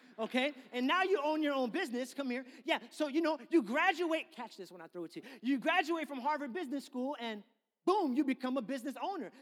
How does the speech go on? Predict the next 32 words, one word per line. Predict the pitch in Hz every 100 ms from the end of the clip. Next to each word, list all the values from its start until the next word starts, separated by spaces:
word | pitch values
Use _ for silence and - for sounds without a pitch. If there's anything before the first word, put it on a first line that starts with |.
| -
That's | 269
how | 277 285
it | 294
works, | 285 359 247
right? | 247 277 247 -
By | 269
the | 247
way, | 254
he's | 226 285
a | 226 170
amazing, | 175 208 247 240 240 233 240
uh, | 190
he | 226
owns | 220 180
a |
dog | 151 180 185 208 214 190 _ _ -
training. | 208 208 214 214 202 - _ -
He | 277
is |
so | - - 233 240
good | 175 220 190
at | 165
what | 180 202
he |
does. | 202 214 220 240 - _ _ _ -
I |
don't, | 262 247
I'm | 240
not | 269
plugging | - 247 247 262
or |
anything. | 262 254 277 277